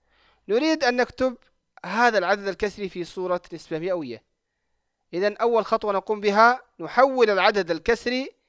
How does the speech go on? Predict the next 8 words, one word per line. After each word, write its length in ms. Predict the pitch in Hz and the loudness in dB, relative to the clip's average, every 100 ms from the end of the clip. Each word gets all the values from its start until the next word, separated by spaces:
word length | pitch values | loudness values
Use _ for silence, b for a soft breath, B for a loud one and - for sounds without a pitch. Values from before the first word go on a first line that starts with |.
| _ - | _ -12
إلى 140 | 135 | -8
كسر 400 | 147 220 247 233 - _ _ _ | -4 -6 -4 -8 -10 _ _ _
اعتيادي، 600 | 175 190 247 185 131 123 _ _ _ _ _ _ _ _ _ _ _ | -12 -4 0 0 0 -10 _ _ _ _ _ _ _ _ _ _ _
وذلك 380 | 120 139 196 190 | -6 0 0 0
بضرب 400 | 190 180 196 165 | -2 2 0 2
واحد 340 | 175 196 185 165 | 4 4 2 -4
ضرب 240 | 170 165 | -4 -2
أربعة 460 | 196 190 170 196 | -2 0 2 2